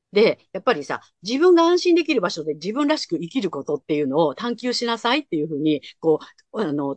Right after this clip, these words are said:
強めの推しが来てたりとかしてたでしょ？うん。で、それ押されて、で、さらに今度は具体的に美的センスを発揮しなさいとか、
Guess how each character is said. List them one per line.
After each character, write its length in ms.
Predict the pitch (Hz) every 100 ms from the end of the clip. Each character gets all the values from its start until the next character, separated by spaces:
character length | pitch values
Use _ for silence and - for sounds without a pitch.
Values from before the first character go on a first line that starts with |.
| _
強 240 | 262 311
め 120 | 294
の 100 | 285
推 140 | 202 240
し 160 | -
が 100 | 233
来 160 | - -
て 100 | 254
た 140 | 202
り 80 | 156
と 80 | -
か 120 | 143
し 60 | -
て 120 | 165
た 120 | 165
で 140 | - 101
し 240 | _ -
ょ？ 140 | - _ _ _ _ _ _ _ -
う 80 | 196
ん。 180 | 135 _ _ _ -
で、 160 | 294 - - _ _ -
そ 120 | 320
れ 120 | 302
押 120 | 240 247
さ 140 | 285
れ 140 | 285 269
て、 420 | 359 349 170 _ -
で、 180 | 440 403 _ _ -
さ 140 | - 480 466
ら 80 | 285
に 440 | 269 294 233 147 _
今 240 | - 277 202
度 80 |
は 140 | 165 180
具 120 | 170
体 240 | 285 302
的 200 | 302 285
に 100 | 269
美 180 | 170 208
的 300 | 294 302 311
セ 180 | 311 294
ン 120 | 285
ス 120 | 226
を 80 | 160
発 240 | - 156 _ -
揮 80 | 202
し 200 | - 196
な 120 | 185
さ 160 | 214 165
い 80 |
と 100 | 139
か、 440 | 131 226 247 185